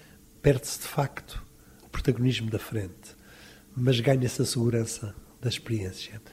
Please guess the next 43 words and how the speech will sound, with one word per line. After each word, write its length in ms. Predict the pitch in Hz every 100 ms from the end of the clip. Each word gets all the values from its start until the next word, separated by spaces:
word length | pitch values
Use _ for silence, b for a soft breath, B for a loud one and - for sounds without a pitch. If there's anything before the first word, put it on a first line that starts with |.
| B B B B -
As 80 | 139
inovações 440 | 143 120 117 135
são 120 | -
muito 160 | 117 -
importantes, 480 | 107 - 101 95 -
mas 140 | 110
já 100 | 110
mataram 340 | 104 - 104 101
também 240 | 113 104
muita 200 | 98 110
gente. 540 | 92 87 - - - B B B B -
E, 60 |
portanto, 280 | 135 - 156
é 40 | 156
preciso 340 | - - -
ter 220 | - 135
um 260 | 143 135 127
balanço. 600 | 120 113 117 120 - - B B B B -
Eh, 160 | 135 123 139
como 160 | - 143
tudo 240 | - 151
na 120 | 131
vida, 280 | 120 120 117
é 20 |
preciso 320 | 127 - 131 -
ter 220 | 139 127
a 20 |
dimensão 480 | 120 131 127 - 120
certa. 580 | - 123 104 - 117 117 B B B B B B - -
Quando 180 | 185 180
se 100 | -
fala 220 | 120 123
em 60 | 143
inovação 440 | 135 131 - 123
em 80 | 120
saúde, 500 | - 120 110 113 - - - - -
temos 240 | - 135 -
que 100 | -
pensar, 460 | 131 117 - 110
ou 120 | 113 120
inovação 420 | 117 113 - 117
na 160 | 113
aviação, 640 | 110 107 110 - 110 101